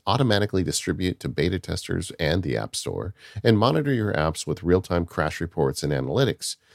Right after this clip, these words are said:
You can even add pre-built A I services into your app to make them more intelligent. And if you're a game developer, you can get a complete backend platform for I O S games with real-time analytics,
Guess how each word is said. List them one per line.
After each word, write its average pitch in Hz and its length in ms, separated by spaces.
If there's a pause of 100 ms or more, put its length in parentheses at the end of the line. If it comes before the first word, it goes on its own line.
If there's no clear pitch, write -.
(280)
You 110 60
can 117 160
even 165 240
add 101 300
pre-built 107 640 (120)
A 95 140
I 123 220
services 73 580
into 165 300
your 87 200
app 64 260
to - 120
make 78 200
them 71 100
more 65 180
intelligent. 58 600 (360)
And 101 320
if 90 160
you're 73 140
a 67 80
game 104 300
developer, 92 500
you 78 160
can 76 160
get 69 180
a 65 60
complete - 640
backend 78 400
platform 78 480
for - 240
I 85 140
O 107 100
S 165 160
games 71 420 (280)
with 80 160
real-time 80 400
analytics, 85 680